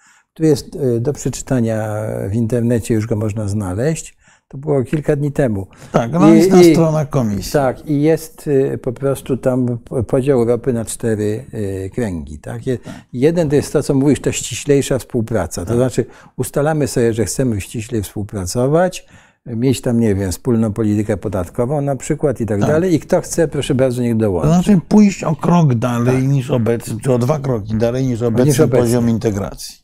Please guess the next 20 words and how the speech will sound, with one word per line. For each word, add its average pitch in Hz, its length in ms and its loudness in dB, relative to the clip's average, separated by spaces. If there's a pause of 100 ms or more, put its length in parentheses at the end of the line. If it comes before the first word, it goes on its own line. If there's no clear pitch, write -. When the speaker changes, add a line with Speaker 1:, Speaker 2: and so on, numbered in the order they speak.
(460)
Speaker 1:
Drugi 143 320 0
krok 131 320 -2
jest 110 220 -4 (480)
ta 113 200 -6
Unia 117 400 0 (100)
Europejska 107 640 -2
w, 98 120 -4
e, 98 840 -6 (1120)
Unia 131 220 2
Europejska 117 540 0
dziś, 104 420 -4
czyli 110 260 -2
jak 104 180 -2
gdyby 107 220 -2
Speaker 2:
Znaczy, 139 260 2
ale 135 180 2
ta - 240 -2
Unia 160 380 2
Europejska 131 640 0
dziś 131 500 -6